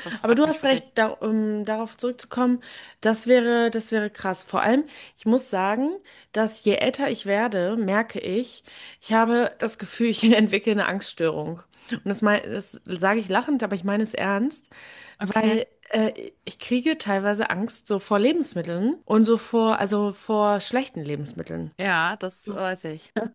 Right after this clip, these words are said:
Speaker 2: Du weißt ja eh, dass ich immer frage, „Ist das noch gut? Ist das noch gut?“ und so, ne?
Speaker 1: Ja.
Speaker 2: Und wir lachen darüber, aber da ist, da steckt ja eine Angst hinter. Da steckt diese
Speaker 1: Ja,
Speaker 2: Angst vor dem
Speaker 1: natürlich.
Speaker 2: Durchfall wieder hinter, weißt du? Weil ich ja ständig,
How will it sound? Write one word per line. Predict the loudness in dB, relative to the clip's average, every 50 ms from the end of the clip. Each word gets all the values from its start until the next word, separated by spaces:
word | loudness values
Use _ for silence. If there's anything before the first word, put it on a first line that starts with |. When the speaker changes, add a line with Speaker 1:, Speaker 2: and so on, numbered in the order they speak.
| _ _ _
Speaker 2:
Du | 2 4 6
weißt | 6 4 4 4 2
ja | 2 4 4
eh, | 6 6 8 6
dass | 6 4 0
ich | -2 -2
immer | 0 0 0 0
frage, | 0 0 -2 0 0
„Ist | -2 -4 -4 -6
das | -4 -4
noch | -4 -4 -4 -4
gut? | -4 -2 -2 -2 -2 -2
Ist | -4 -6 -4
das | -6 -4 -4
noch | -4 -6 -4 -4
gut?“ | -2 0 0 0 0 -2
und | -2 -2 -2 -2
so, | 0 0 0 0
ne? | 0 0 0 0 -2 -6 -18 -20 -20 -20 -20 -18
Speaker 1:
Ja. | -18 -16 -14 -8 -2
Speaker 2:
Und | 2 4 6
wir | 6 6
lachen | 6 6 4 4 2 4 4
darüber, | 4 4 2 2 0 2 2 0 0 0 2
aber | 2 2
da | 2 0 -2 -4
ist, | -4 -6 -8 -8 -10 -14 -10
da | -6 -4 -4 -4 -4 -4
steckt | -4 -4 -4 0 0
ja | 2
eine | 2 4 2
Angst | 2 2 0 -2 -4 -4
hinter. | -4 -4 -4 -6 -6
Da | -6 -8 -6
steckt | -4 -2 -2 -2 -2 -2
diese | 2 4 6 6
Speaker 1:
Ja, | 8
Speaker 2:
Angst | 6 6 4 6 6
vor | 6 8
dem | 8 8 6 6
Speaker 1:
natürlich. |
Speaker 2:
Durchfall | 6 6 4 4 2 0 2 2 2 2
wieder | 0 0 0 0
hinter, | 0 -2 -4 -4 -4 -4 -2
weißt | 0 -2 -2 -2 -2
du? | -2 0
Weil | 0 0
ich | 0 -2
ja | -4 -4
ständig, | -4 -4 -2 0 0 2 2 0 0